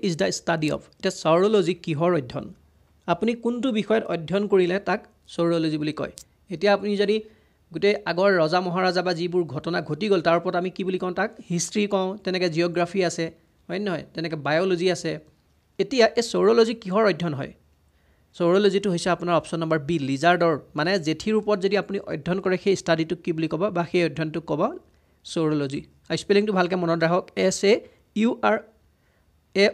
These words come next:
অ' এল অ' জি ৱাই, ছ'ৰলজি। কুৱেশ্যন নম্বৰ ছেভেণ্টিন, ফ্ৰম হুইচ অফ দ্য ফল'য়িং মিনাৰেল ইজ ৰেডিয়াম অবটেইন?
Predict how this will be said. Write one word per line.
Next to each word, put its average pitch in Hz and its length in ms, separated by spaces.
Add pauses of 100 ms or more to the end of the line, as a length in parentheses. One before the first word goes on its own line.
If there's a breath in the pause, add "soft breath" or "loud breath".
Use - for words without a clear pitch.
অ' 220 220 (300)
এল 202 200
অ' 226 80
জি 165 160
ৱাই, 139 160 (220)
ছ'ৰলজি। 170 540 (1500)
কুৱেশ্যন 180 200
নম্বৰ 208 160
ছেভেণ্টিন, 156 480
ফ্ৰম 202 240
হুইচ 226 260
অফ 190 60
দ্য 185 120
ফল'য়িং 196 340
মিনাৰেল 180 340
ইজ 175 240
ৰেডিয়াম 175 380 (560)
অবটেইন? - 380